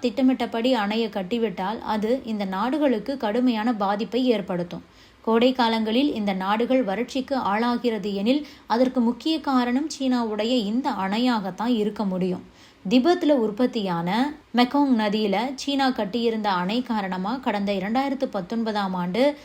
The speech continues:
தாய்லாந்து, கம்போடியா, வியட்நாம் ஆகிய நாடுகள் தண்ணீர் இல்லாம தவித்தன. அந்த ஆண்டுல கோடை காலத்தில் இந்த நாடுகள் கடும் வறட்சியை சந்திச்சது. வறட்சி ஒரு புறம்னா, இன்னொரு புறம் நிலநடுக்க அபாயமும் இருக்குது.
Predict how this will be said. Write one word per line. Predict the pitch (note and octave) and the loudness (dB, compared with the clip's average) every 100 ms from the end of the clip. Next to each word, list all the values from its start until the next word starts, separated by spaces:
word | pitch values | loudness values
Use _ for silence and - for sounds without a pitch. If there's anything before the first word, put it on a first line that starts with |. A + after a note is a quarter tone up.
| - - | -20 -8
தாய்லாந்து, | G#3 G3+ G#3+ G#3 G3 G#3 A3 G#3+ | -2 0 0 -2 -4 -4 -6 -4
கம்போடியா, | G3 G#3 A3 G3 F#3+ F#3+ F3+ | -2 0 0 0 -2 -2 -2
வியட்நாம் | G3+ A3+ A3+ A3 F#3+ | -2 0 -2 -2 -2
ஆகிய | F3+ F#3+ F3+ | -2 -4 -4
நாடுகள் | F3+ G3 A3 A#3 C4 B3+ | -2 -2 0 2 2 0
தண்ணீர் | - F#3 A3+ C#4+ B3 | -6 -2 0 0 0
இல்லாம | G3 F#3 F3+ | -2 -4 -4
தவித்தன. | G#3+ A3 F#3 F3+ G3 F#3 - - - | -4 -4 -4 -2 -4 -4 -10 -20 -12
அந்த | F#3 G#3 C4 B3+ | -2 4 6 6
ஆண்டுல | A#3 B3 G#3+ A#3+ C#4 | 4 4 2 0 0
கோடை | C4 C4 C#4+ | 2 4 4
காலத்தில் | B3+ A3+ G#3+ C#4+ | 2 0 -4 -4
இந்த | B3+ G#3 | -4 -4
நாடுகள் | G3 G3+ A3+ B3 A#3 | -2 -2 -2 -2 -4
கடும் | - A3+ D4 A3+ | -2 0 0 0
வறட்சியை | F#3+ A#3+ B3 A3+ B3 | 0 -2 -2 -2 -2
சந்திச்சது. | A3+ F#3+ F3+ G3 F3 - - - - - _ - - | -4 -6 -6 -6 -8 -10 -20 -20 -20 -20 _ -20 -14
வறட்சி | - G3 A#3+ A#3+ B3+ | -2 2 4 4 4
ஒரு | A3 G#3+ | 4 0
புறம்னா, | A3 G#3+ G3+ G#3 C#4+ - - - | -2 -2 -2 -2 -4 -10 -16 -2
இன்னொரு | A3 C4+ D4+ C4 | 4 6 6 4
புறம் | A3+ A#3 C4 G3 | 2 2 0 2
நிலநடுக்க | G#3+ D4 D#4 D4 C#4+ | 4 6 6 2 2
அபாயமும் | G#3+ G3+ A#3+ B3 A#3+ C#4 | 0 2 0 2 2 2
இருக்குது. | B3 F#3+ F#3 F3+ | 2 0 -4 -6